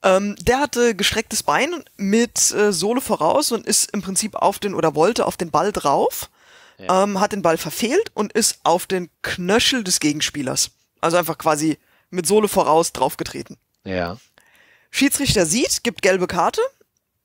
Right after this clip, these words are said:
Speaker 1: Video Assistant greift ein, sagt, „Guck's dir nochmal an“,
Speaker 2: Ja.
Speaker 1: geht zum Bildschirm, guckt sich's an, kommt zurück, steckt die gelbe Karte weg, zieht die rote raus, Davis vom Platz.
Speaker 2: Okay.
Speaker 1: So,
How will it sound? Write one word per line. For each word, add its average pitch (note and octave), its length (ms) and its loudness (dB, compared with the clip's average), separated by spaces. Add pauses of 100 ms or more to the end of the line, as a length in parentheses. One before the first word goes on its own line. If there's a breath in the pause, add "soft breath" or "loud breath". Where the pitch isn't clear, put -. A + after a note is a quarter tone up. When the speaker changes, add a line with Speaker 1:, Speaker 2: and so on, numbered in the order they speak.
(200)
Speaker 1:
Video A#3+ 320 0
Assistant B3 580 -2
greift - 400 -2
ein, G3 260 2 (380)
sagt, F#3 600 0 (280)
„Guck's - 180 -4
dir A3 140 0
nochmal F3+ 320 0
an“, C#4 80 -2 (400)
Speaker 2:
Ja. G2 260 2
Speaker 1:
geht G#3+ 320 0
zum G#3+ 540 -2 (480)
Bildschirm, D#4+ 480 0
guckt - 220 0
sich's - 180 -4
an, A#3 240 2
kommt G3 240 0
zurück, G3 340 0
steckt - 260 -4
die F3 60 -8
gelbe F3+ 240 2
Karte F3 300 0
weg, A3 160 0
zieht - 240 -4
die F3+ 40 -2
rote G3 300 2
raus, F#3 320 2
Davis E3 320 0
vom D3+ 160 -12
Platz. - 300 -4 (260)
Speaker 2:
Okay. B2 360 0 (480 loud breath)
Speaker 1:
So, D3+ 240 0